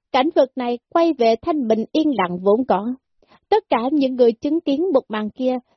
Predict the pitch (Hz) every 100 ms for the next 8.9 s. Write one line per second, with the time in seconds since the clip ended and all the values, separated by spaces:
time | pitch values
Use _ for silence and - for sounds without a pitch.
0 | - 277 269 - 381 285 220 - 208 208
1 | 214 226 233 - _ 254 277 247 240 233
2 | 240 214 247 247 - 349 302 226 175 -
3 | _ _ 247 247 - 285 403 311 202 208
4 | 339 - 330 233 - 226 269 320 214 202
5 | 202 _ _ _ 302 294 277 285 359 277
6 | 262 254 262 262 302 311 294 _ - 302
7 | 285 311 381 392 359 330 330 - 247 294
8 | 233 233 - 330 - 220 262 247